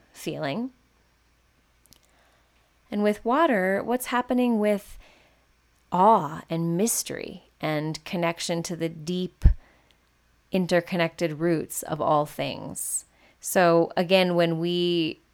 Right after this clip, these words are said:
urinate, we're literally passing water, and we're talking about the water organs of our bodies. And water is how we're all interconnected, right? The water cycle on the earth,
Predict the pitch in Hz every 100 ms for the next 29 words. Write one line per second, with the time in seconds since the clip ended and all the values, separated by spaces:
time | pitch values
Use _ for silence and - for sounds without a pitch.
0 | _ - 160 196 240 220 156 160 - 170
1 | 165 165 165 170 202 247 220 170 151 -
2 | 143 - 143 139 - - - 92 208 -
3 | _ - _ - 175 170 170 165 156 151
4 | 135 - - 175 160 170 170 160 151 151
5 | 151 156 160 156 139 165 156 160 151 151
6 | - 156 151 151 156 160 175 147 - 185
7 | - - - - 180 170 156 160 175 170
8 | 156 170 - 180 196 185 185 175 180 -
9 | 175 175 165 165 160 160 156 165 - 143
10 | 151 151 151 151 156 151 151 151 165 151
11 | 147 147 143 143 - _ _ _ _ -
12 | 180 165 160 - 165 151 170 - -